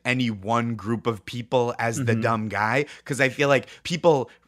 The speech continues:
Speaker 1: I think, from the South have brought up, like, the Southern accent was a punching bag for too long,
Speaker 2: Mm-hmm.
Speaker 1: uh, as just, like, dumb guy. I do a Boston accent a lot of time as dumb guy, but I don't like that as an exclusive representation. I feel like that's bad for the Bostonians, and I try
Speaker 2: Mm-hmm.
Speaker 1: to represent for them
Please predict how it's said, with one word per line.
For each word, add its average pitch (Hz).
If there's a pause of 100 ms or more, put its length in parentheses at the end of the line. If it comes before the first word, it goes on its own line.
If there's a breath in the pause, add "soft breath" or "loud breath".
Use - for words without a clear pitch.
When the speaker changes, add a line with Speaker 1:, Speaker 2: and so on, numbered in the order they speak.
Speaker 1:
I 135
think, 123
from 127
the 107
South 113
have 104
brought 104
up, 98
like, 98
the 107
Southern 117
accent 113
was 110
a 110
punching 110
bag 104
for 110
too 107
long, 107
Speaker 2:
Mm-hmm. 123
Speaker 1:
uh, 110
as 117
just, 113
like, 101
dumb 107
guy. 104 (260 loud breath)
I 127
do 131
a 117
Boston 120
accent 123
a -
lot 117
of 120
time 120
as 117
dumb 120
guy, 117
but 110
I 113
don't 113
like 113
that 117
as 110
an 113
exclusive 113
representation. 110
I 104
feel 107
like 101
that's 104
bad 113
for 117
the 107
Bostonians, 117
and 104
I 104
try 123
Speaker 2:
Mm-hmm. 104
Speaker 1:
to 107
represent 104
for 117
them 104